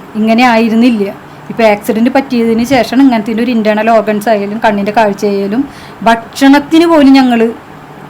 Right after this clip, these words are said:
പറ്റാത്തൊരവസ്ഥയായിരുന്നു. നിങ്ങൾക്കൊന്ന് അറിയിക്കാമായിരുന്നു സുരേഷ് ഗോപി സാറിനെ. അപ്പം എൻ്റെ വീട്ടിലൊന്ന് വന്ന് കണ്ടു കഴിഞ്ഞാൽ ഞങ്ങൾക്ക് എന്തെങ്കിലും ഒരു സഹായം, അതായിരുന്നു ഞങ്ങൾ ചോദിച്ചിരുന്നത് അവരോട്.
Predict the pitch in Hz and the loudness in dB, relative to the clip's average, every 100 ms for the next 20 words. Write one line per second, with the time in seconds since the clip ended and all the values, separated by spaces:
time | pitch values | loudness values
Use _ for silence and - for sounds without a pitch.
0 | - 240 226 - 254 247 277 247 214 220 | -6 -4 -4 2 2 4 2 2 0 -2
1 | 208 185 190 - - - - - - 226 | -2 -2 -8 -12 -20 -20 -20 -16 -4 -2
2 | 226 247 240 247 302 285 262 247 - 247 | -2 0 2 4 4 4 2 0 -2 0
3 | 226 226 233 226 214 214 226 208 202 202 | 2 2 2 0 -2 -4 -4 -2 -2 -6
4 | 190 202 185 180 180 - - - - 190 | -6 -8 -8 -10 -12 -18 -20 -12 -8 -6
5 | 190 233 233 233 226 233 233 214 226 240 | -4 -2 -4 -4 -2 0 0 0 0 0
6 | 214 220 226 220 226 247 - - - - | 0 -2 -2 -2 -2 -4 -10 -20 -16 -10
7 | 190 226 240 294 277 294 285 302 262 233 | -4 -2 2 2 4 2 2 0 2 0
8 | 220 220 - - - - - - - - | -2 -10 -20 -20 -20 -20 -20 -20 -20 -20
9 | - - 226 262 285 285 277 247 240 247 | -8 -2 0 2 2 2 2 2 0 -2
10 | - - - - 277 254 214 - 269 262 | -6 -18 -20 -4 2 2 2 2 4 4
11 | 262 208 202 | 4 2 -2